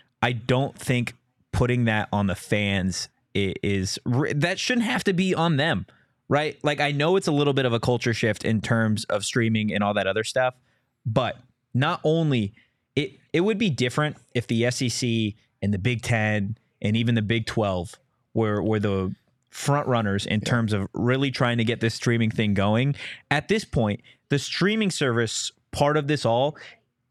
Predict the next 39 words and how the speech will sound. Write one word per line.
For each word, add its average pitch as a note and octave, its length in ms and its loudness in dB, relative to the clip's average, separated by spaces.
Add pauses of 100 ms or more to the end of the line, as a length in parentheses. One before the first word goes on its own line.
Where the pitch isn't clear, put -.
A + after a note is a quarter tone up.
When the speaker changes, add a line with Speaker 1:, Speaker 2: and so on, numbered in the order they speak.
(260)
Speaker 1:
feels E3 340 2 (140)
so E3+ 220 0
much F3+ 380 0
less A#2 720 0 (280)
than C3 160 2
a A#2 120 0
move A#2+ 520 2
toward B2+ 240 0
the G#2+ 80 2
future C#3 560 0 (280)
and B2+ 140 0
just B2+ 160 -2
kinda C3 200 2
like, A2 220 0 (160)
"This A#2 320 0
is, A2+ 200 0 (460)
this A#2 200 0
is A2 140 0
what G2+ 260 0
we G2+ 140 0
can G#2+ 260 0
get." - 380 -8 (140)
Speaker 2:
Mm-hmm. B2 240 0 (120)
Speaker 1:
Like, B2 160 0
it, C3 240 -2
it C3 160 -2
just B2 260 -2
doesn't D3 440 0
leave B2+ 200 0
a A2 60 2
good A2 220 0
taste A2+ 240 0
in B2 40 -4
my A#2 80 0
mouth. A2+ 260 -2
And A2 100 -2
I G2 40 -2
don't A#2 340 -2
think B2 320 -2